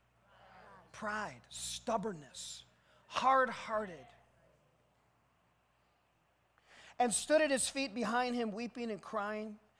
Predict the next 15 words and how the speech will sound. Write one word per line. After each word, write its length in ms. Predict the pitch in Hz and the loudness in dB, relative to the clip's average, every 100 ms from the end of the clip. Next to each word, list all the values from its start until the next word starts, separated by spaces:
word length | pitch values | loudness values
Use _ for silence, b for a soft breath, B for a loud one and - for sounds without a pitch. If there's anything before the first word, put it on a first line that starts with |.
| b b | b b
and 80 | 214 | -2
began 320 | 208 262 269 | 4 4 4
to 100 | 226 | 2
wash 340 | 208 214 240 | 4 4 4
his 200 | 254 226 | -2 -6
feet 260 | - 240 247 | -6 -8 -8
with 140 | 196 | -12
tears, 640 | - 220 208 214 220 - - b b b - | -10 -4 -4 -4 -10 -16 -18 b b b 0
and 140 | 208 | 2
did 180 | 262 262 | 4 2
wipe 340 | 190 233 254 | 8 6 6
them 220 | 262 254 233 | 0 0 0
with 160 | 233 | 2
the 100 | 208 | 2
hairs 600 | 175 226 233 240 233 - | 2 0 0 0 -2 -12